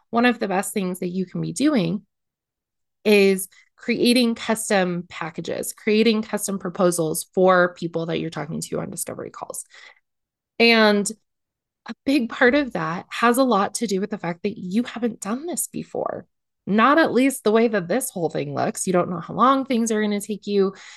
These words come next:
You don't know the value that you're bringing to the table. You really are relying on the client to tell you how you are going to be serving them.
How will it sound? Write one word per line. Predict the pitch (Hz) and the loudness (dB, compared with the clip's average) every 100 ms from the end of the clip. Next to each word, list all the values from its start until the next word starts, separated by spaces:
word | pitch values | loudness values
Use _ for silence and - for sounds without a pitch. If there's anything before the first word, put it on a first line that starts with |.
| - | -12
You | 180 190 | -2 2
don't | 202 180 - | 4 2 2
know | 175 165 160 160 156 160 _ _ - | 2 4 4 4 2 -2 _ _ -4
the | 175 | 0
value | 208 226 247 240 | 6 6 8 6
that | 226 202 | 4 4
you're | 185 | 2
bringing | 185 180 185 | -2 -2 -4
to | 185 | -4
the | 170 | -4
table. | 165 170 170 180 | -2 -2 4 2
You | 170 220 | 2 -2
really | 214 226 208 - | 2 4 4 2
are | 185 214 208 | 2 4 4
relying | 180 175 196 220 175 160 - | 0 0 0 0 -2 -6 -2
on | 226 233 156 156 175 - _ - | 2 2 2 -2 -6 -10 _ -4
the | 175 | -4
client | - 285 254 180 - | 0 2 4 2 -2
to | 196 | -8
tell | - 302 254 | 0 2 4
you | 147 143 151 202 | 2 2 4 2
how | - 202 | 0 0
you | 196 190 196 | 0 0 2
are | 196 | 2
going | 170 156 165 | 0 -8 -8
to | - | -6
be | 151 | -6
serving | - 135 78 82 | -4 -2 -4 -6
them. | 85 - 202 | -10 -10 -12